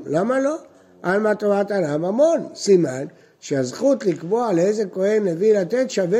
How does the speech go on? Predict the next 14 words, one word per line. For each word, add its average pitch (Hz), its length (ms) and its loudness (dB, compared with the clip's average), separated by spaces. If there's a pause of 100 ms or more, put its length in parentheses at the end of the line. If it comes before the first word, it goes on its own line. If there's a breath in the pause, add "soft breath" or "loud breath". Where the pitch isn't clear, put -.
(120)
כסף, 294 380 2
ולכן 156 400 0
הם 226 140 0
לא 262 60 2
יכולים 269 460 2
לקחת 160 460 -2
ממנו. 117 400 -6 (800 soft breath)
אמר 214 300 -2
רבי 175 140 2
יהושע, 190 460 0
לה 226 240 2
קשיא, 190 420 -2 (840 soft breath)
הא 202 480 0
רבי 254 500 -2